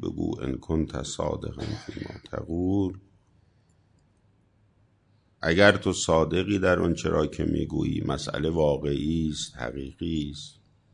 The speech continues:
مطلبی که راجع من می‌گی صحیحه. «فاسأل الله ان یغفر لی.» از خدا می‌خوام که از خطای من درگذره.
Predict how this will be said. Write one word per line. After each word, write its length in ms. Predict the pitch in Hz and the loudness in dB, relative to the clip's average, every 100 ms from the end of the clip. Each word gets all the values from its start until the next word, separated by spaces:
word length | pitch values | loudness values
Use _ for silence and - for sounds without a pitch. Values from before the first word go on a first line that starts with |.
| _ - _ - - - _ _ - | _ -20 _ -20 -20 -20 _ _ 0
مطلبی 560 | 76 76 82 85 85 | 0 2 2 2 2
که 160 | 76 73 | 0 0
راجع 440 | 67 67 69 67 | 0 0 -2 -2
من 260 | 67 65 65 | 0 0 0
می‌گی 300 | 64 65 73 | -2 -4 -6
صحیحه. 920 | - 60 57 85 82 73 73 67 - - _ _ _ _ _ _ _ _ - - - - _ - | -4 -4 -2 -2 -2 -2 -4 -4 -10 -16 _ _ _ _ _ _ _ _ -8 -8 -16 -20 _ 2
«فاسأل 540 | 69 80 - - 92 | 4 4 0 0 2
الله 260 | 98 92 87 | 2 6 8
ان 240 | 85 78 | 8 6
یغفر 540 | 78 76 73 69 65 62 | 6 4 2 0 0 0
لی.» 180 | 65 | -2
از 160 | - 73 | -4 -2
خدا 300 | - 78 85 | -2 0 0
می‌خوام 400 | 82 78 85 80 | 0 -2 -2 -2
که 100 | 76 | 0
از 160 | 71 71 147 - - _ _ _ _ _ | -2 -2 -12 -18 -20 _ _ _ _ _
خطای 600 | - 69 - 82 80 76 | -6 -2 4 4 6 4
من 240 | 71 71 | 2 2
درگذره. 680 | 71 78 - 57 - - - | 4 2 2 -6 -8 -14 -20